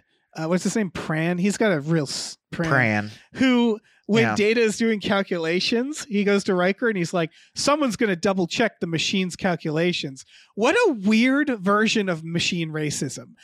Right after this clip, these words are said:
Speaker 1: Like, I've seen other, like, you know, there's the one where the guy's like, "I don't like that Data's in command making these decisions about human lives." But,
Speaker 2: Agree,
Speaker 1: uh,
Speaker 2: yeah.
Speaker 1: the idea of, like, "I don't like that the computer named Data is doing our math for us. You need a human."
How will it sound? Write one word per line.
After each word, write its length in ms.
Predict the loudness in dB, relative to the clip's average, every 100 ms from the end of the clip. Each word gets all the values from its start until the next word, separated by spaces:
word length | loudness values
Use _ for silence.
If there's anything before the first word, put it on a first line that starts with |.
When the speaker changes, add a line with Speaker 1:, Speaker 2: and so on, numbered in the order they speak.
| -20 -2
Speaker 1:
Like, 200 | 0 2
I've 220 | 2 2 0
seen 300 | 0 0 2
other, 420 | 2 4 4 2 -2
like, 360 | -4 0 0 2
you 100 | 2
know, 140 | 4
there's 220 | 2 2
the 80 | 2
one 160 | 2 2
where 100 | 0
the 80 | 2
guy's 260 | 2 2
like, 140 | 2 2
"I 140 | 2
don't 160 | 2 2
like 160 | 0 0
that 120 | 2
Data's 320 | 2 2 0
in 100 | -4
command 400 | -4 -2 -2 -2
making 300 | -4 -4 -6
these 180 | -6 -6
decisions 460 | -4 0 0 0 -2
about 180 | -4
human 280 | -2 -4 -4
lives." 480 | -2 0 0 -4 -6 -16 -20 -20 _ _ _
But, 180 | 0 4 4 4
Speaker 2:
Agree, 340 | 2 2 0 0
Speaker 1:
uh, 60 |
Speaker 2:
yeah. 180 | 2 4
Speaker 1:
the 120 | 2
idea 300 | 4 2 2
of, 60 | 2
like, 240 | 2 0 2
"I 140 | 2 2
don't 200 | 0 0
like 280 | 0 0 0
that 220 | -2 0
the 60 | -4
computer 680 | -4 -6 0 2 4 2
named 720 | 0 0 2 2 0 -4 -6
Data 500 | -4 0 2 2 0 -4 _ 0
is 240 | 0 2
doing 280 | 2 2 4
our 140 | 2 0
math 340 | -2 -2 -4
for 240 | -8 -10
us. 220 | -10 -12 -4
You 120 | 0
need 160 | 2 0
a 20 |
human." 560 | -2 0 0 -2 -6